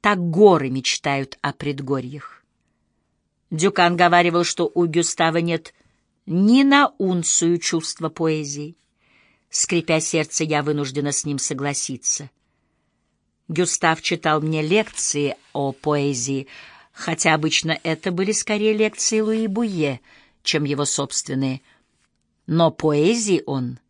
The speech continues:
не понимал. Сам он не писал стихов.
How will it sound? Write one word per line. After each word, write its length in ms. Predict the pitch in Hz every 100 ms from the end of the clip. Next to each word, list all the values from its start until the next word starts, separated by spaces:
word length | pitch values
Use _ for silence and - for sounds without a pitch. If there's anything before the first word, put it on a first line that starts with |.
| _ _ _ _ _ -
не 320 | 185 190 147
понимал. 640 | - 131 131 131 127 120 - _ _ _ _ _ _ _ _ _
Сам 440 | - - 165 151
он 180 | 156 165
не 120 | 175
писал 480 | 165 175 - 147 123
стихов. 760 | - - 135 - 127 - -